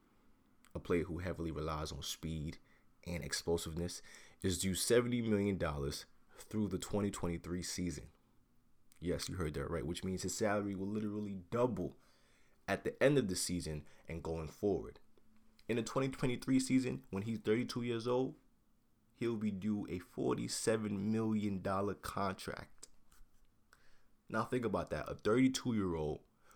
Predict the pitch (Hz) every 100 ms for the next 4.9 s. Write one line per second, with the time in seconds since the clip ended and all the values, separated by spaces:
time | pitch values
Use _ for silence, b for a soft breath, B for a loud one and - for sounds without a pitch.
0 | b - 95 90 92 90 - 82 - 87
1 | - 123 117 - 76 69 71 - _ _
2 | _ _ _ _ _ _ - 95 92 -
3 | 87 87 85 - 127 123 123 117 110 110
4 | 107 107 101 98 95 98 78 50 -